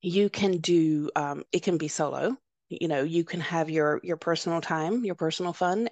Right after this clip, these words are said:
and, uh, y-, release it in that way, or build that energy in that way. Um, or it can be with a partner. You can have, uh, straight sex,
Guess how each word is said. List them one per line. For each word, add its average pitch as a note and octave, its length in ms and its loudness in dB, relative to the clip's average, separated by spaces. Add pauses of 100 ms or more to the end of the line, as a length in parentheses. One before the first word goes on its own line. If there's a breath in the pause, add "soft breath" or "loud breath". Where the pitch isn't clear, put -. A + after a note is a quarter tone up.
and, E3+ 420 0 (640 loud breath)
uh, E3 380 4 (840)
y-, D#3+ 160 -8 (340)
release F3 460 0
it E3+ 240 2 (100)
in D#3 240 0
that C#3 200 0
way, F3 340 -6 (180)
or E3 100 2
build E3 280 4
that D#3 200 2 (160)
energy D3+ 400 0
in C3+ 100 -4
that B2 160 -2
way. B2+ 260 -6 (720 loud breath)
Um, G3 340 2
or A3+ 300 6
it F#3 100 0
can F3+ 140 2
be D#3 120 0
with C#3+ 120 0
a C#3+ 40 -8
partner. - 460 -6 (460 loud breath)
You E3 240 0
can D#3 480 0 (140)
have, D3 580 -2 (760 loud breath)
uh, D#3 260 2 (460)
straight A#3+ 300 0
sex, - 500 0